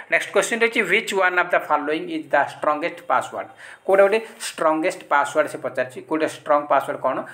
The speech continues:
ନା, strong ପାସୱାର୍ଡ଼ରେ ଆମର first capital letter ରହୁଛି, ତାପରେ small letter ରହୁଛି, ତାପରେ ଆପଣଙ୍କର, ଅ, symbol ରହୁଛି, ଯେକୌଣସି symbol ରହୁଛି କିମ୍ବା at the, at the rate ରହୁଛି, ତାପରେ ଆପଣଙ୍କର number ରହୁଛି।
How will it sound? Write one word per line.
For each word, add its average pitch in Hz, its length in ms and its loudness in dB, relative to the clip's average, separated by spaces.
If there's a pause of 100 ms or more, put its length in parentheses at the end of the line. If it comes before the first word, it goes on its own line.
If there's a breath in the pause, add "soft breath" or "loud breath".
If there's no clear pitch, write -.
(160 loud breath)
ନା, 139 40 0
strong 151 340 2
ପାସୱାର୍ଡ଼ରେ 139 420 0
ଆମର 135 160 0
first 123 320 -6
capital 139 400 -2
letter 139 240 -2
ରହୁଛି, 135 200 -6
ତାପରେ 123 260 0
small 123 380 0
letter 131 220 2
ରହୁଛି, 135 200 -2
ତାପରେ 131 280 0
ଆପଣଙ୍କର, 135 340 -4 (440 loud breath)
ଅ, 131 40 0
symbol 156 520 2
ରହୁଛି, 156 240 -4
ଯେକୌଣସି 143 340 -6
symbol 143 320 0
ରହୁଛି 143 300 -6
କିମ୍ବା 147 220 2
at 135 80 -4
the, 131 100 -2 (220)
at 123 140 -2
the 139 100 6
rate 135 240 0
ରହୁଛି, 120 260 -4
ତାପରେ 127 260 0
ଆପଣଙ୍କର 120 340 -4 (340 loud breath)
number 120 380 0
ରହୁଛି। 95 380 -6